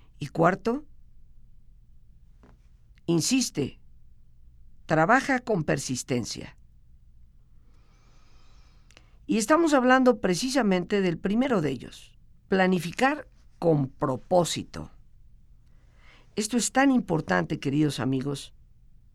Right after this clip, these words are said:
Todo esto significa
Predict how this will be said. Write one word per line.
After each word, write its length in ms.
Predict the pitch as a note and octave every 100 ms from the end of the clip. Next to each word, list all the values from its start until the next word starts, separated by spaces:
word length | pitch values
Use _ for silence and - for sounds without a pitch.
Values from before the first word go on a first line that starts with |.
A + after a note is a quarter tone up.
| _ - - - - - - - - - - - - - - - - - - - -
Todo 200 | B3 C#4+
esto 240 | C#4 C#4
significa 840 | B3 G3+ G3 F#3+ A#3 - E3 D#3+